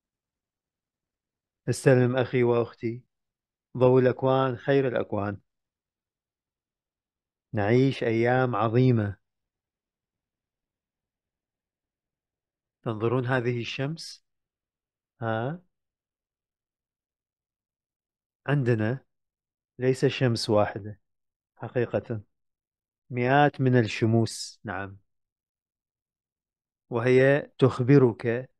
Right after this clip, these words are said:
أنك أنت كائن عظيم، أنت كائن المحبة الأبدية، أنت كائن السلام الأبدي. انظروا إلى هذه الطبيعة الجميلة.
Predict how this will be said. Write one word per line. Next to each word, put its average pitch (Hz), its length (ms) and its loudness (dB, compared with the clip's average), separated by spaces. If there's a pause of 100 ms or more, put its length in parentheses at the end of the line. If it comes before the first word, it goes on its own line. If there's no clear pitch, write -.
(260)
أنك 117 360 -8
أنت 117 580 -2 (1200)
كائن 123 380 -2
عظيم، 110 600 0 (1000)
أنت 127 220 -6 (440)
كائن 127 360 2
المحبة 120 560 -6
الأبدية، 113 800 -4 (800)
أنت 123 260 -4
كائن 131 480 0
السلام 127 640 2
الأبدي. 117 680 0
انظروا 147 380 0
إلى 147 100 2
هذه 139 340 4
الطبيعة 135 460 4
الجميلة. 123 640 2